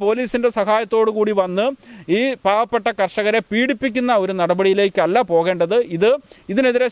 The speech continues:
ശക്തമായ പ്രതിഷേധം മണ്ഡലം കോൺഗ്രസ് കമ്മിറ്റിയുടെ പേര് രേഖപ്പെടുത്തുകയാണ്. വേർപാടും സമാനമായ വിഷയങ്ങളാണ് ഉണ്ടായിട്ടുള്ളത്. അതിൻ്റെ നിയമ നടപടികളും സമര പരിപാടികളുമായിട്ടാണ്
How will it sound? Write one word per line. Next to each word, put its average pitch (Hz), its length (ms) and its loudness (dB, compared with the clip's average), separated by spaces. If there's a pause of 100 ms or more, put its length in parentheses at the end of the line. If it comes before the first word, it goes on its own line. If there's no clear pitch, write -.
ശക്തമായ 277 500 0 (100)
പ്രതിഷേധം 202 480 0 (420)
മണ്ഡലം 208 360 0
കോൺഗ്രസ് 220 400 -2
കമ്മിറ്റിയുടെ 202 480 0 (160)
പേര് 185 160 2 (100)
രേഖപ്പെടുത്തുകയാണ്. 180 840 0 (300)
വേർപാടും 220 500 0 (440)
സമാനമായ 247 720 2 (100)
വിഷയങ്ങളാണ് 196 540 0
ഉണ്ടായിട്ടുള്ളത്. 185 520 2 (420)
അതിൻ്റെ 208 340 0
നിയമ 214 200 0 (100)
നടപടികളും 196 500 0 (100)
സമര 196 300 2 (140)
പരിപാടികളുമായിട്ടാണ് 175 800 0